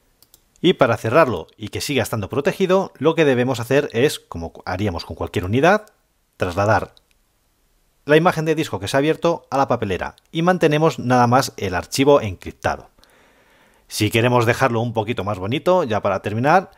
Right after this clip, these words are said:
podemos abrir la información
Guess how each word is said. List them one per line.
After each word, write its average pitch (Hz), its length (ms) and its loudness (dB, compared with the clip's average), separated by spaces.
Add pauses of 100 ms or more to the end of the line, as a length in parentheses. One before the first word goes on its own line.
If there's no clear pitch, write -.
(260)
podemos 101 640 -4 (400)
abrir 98 300 0
la 82 60 -6
información 110 800 0